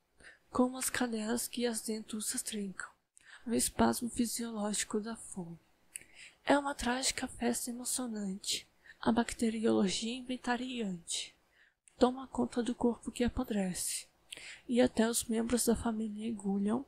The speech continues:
vendo as larvas malignas que se embrulham, no cadáver malsão, fazendo um S. E foi então para isto que esse doudo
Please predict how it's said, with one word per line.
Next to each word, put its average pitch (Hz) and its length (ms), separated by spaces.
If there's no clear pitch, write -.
vendo 277 260
as 269 160
larvas 240 400
malignas 240 640
que 247 140
se - 180
embrulham, 196 580
no 240 140
cadáver 220 480
malsão, 214 640
fazendo 226 520
um 214 120
S. - 480
E 247 80
foi 277 260
então 285 280
para 240 320
isto 226 340
que 240 220
esse 240 240
doudo 196 440